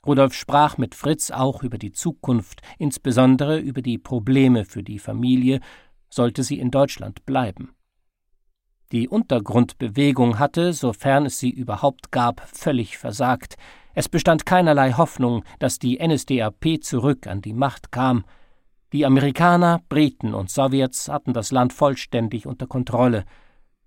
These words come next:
Die meisten der obersten Parteiführer und S-S-Offiziere waren in Haft genommen und vor Gericht gestellt worden. Viele waren gehängt worden.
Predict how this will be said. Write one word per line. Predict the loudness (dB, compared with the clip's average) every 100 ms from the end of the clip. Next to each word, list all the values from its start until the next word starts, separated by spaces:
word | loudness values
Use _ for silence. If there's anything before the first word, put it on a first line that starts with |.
| _ 0
Die |
meisten | 4 4 2 -6 -6
der | -4 -4
obersten | -4 -4 -4 -4
Parteiführer | -2 0 0 0 -4 -2 -2 -2
und | -2 -2
S-S-Offiziere | -4 -8 -8 -8 -8 -8 -8 -6 -2 0 0
waren | 2 2 0
in | -2 -4
Haft | -4 -6 -12
genommen | -4 0 0 -4 -10 -6
und | -4 -2
vor | -4 -4
Gericht | -2 -2 -4 -8
gestellt | -14 -8 -6 -4 -2
worden. | -2 -2 -4 -8 -20 _ _ _
Viele | -6 0 2 0 -2
waren | -4 -4 -2 -6
gehängt | -6 -4 -4 -6 -8
worden. | -14 -14 -16